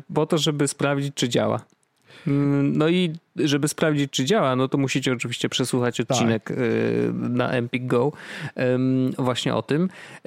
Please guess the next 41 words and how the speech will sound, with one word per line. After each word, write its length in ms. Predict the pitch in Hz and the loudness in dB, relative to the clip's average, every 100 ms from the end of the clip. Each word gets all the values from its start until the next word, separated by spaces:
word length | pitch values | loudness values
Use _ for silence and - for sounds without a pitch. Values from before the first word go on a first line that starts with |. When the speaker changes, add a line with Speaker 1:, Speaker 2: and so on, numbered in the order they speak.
| 123 123 - | -2 -2 -2
Speaker 1:
Y, 60 | 117 | -2
ale 260 | 156 180 | 0 2
jeszcze 260 | 180 175 - | 2 2 0
wracając 380 | 175 160 190 160 | -2 0 0 2
do 40 | |
takich 460 | 170 156 156 143 - - | 0 0 0 -2 -8 -4
technicznych 520 | 156 - 160 - 113 | -2 2 0 0 -2
spraw. 380 | - - - - - - - - _ - | -4 -6 -8 -12 -20 -20 -20 -20 _ -2
Jeżeli 500 | 147 143 143 214 208 | 2 4 4 4 4
słuchacie 420 | 175 151 151 143 | 2 0 0 0
naszego 320 | 131 - 127 | 2 2 2
odcinka, 580 | 120 - 107 101 123 151 - _ | 0 -2 -4 -2 -2 -2 -6 _
to 80 | - | -6
prawdopodobnie 920 | - 156 165 170 160 147 135 135 131 | -2 -2 2 0 2 0 2 2 2
już 400 | 135 147 - - | 4 4 2 -2
możecie 460 | 131 127 123 139 143 | 0 0 2 0 0
też 200 | 135 - | 0 0
odsłuchać 600 | 131 - 135 123 127 - | -2 0 0 0 0 -4
pierwszy 460 | - 123 113 - 120 | 0 0 0 0 0
odcinek 720 | - - 117 107 110 - - - | -2 -4 0 0 0 -6 -16 -2
Bullshit 380 | 123 117 123 113 | 0 2 0 0
Radaru, 540 | 107 101 104 123 170 - - - - | 0 0 0 0 -2 -4 -16 -20 -4
e, 260 | 113 113 | 0 0
i 120 | 117 127 | 0 0
on 180 | 160 | 2
będzie 220 | 180 156 139 | 2 2 0
dostępny 680 | 135 - 147 - 139 135 | 0 0 -2 0 0 2
Speaker 2:
Wszędzie. 320 | 131 160 143 | 2 4 4
Speaker 1:
wszędzie, 260 | 123 117 113 | 4 4 2
gdzie 360 | 107 107 104 110 | 0 2 2 4
Speaker 2:
On 60 | 165 | 2
jest 140 | 165 | 2
Speaker 1:
się 60 | 156 180 | 0 0
Speaker 2:
dostęp-, 40 | |
Speaker 1:
da. 140 | 98 - | 0 0
Speaker 2:
on 120 | 147 | 0
Speaker 1:
Tak. 100 | 170 | 2
Speaker 2:
będzie 140 | 175 165 | 2 2
dostępny 260 | 165 139 | 2 0
Speaker 1:
Będzie 140 | 127 | 2
na 40 | 175 | 2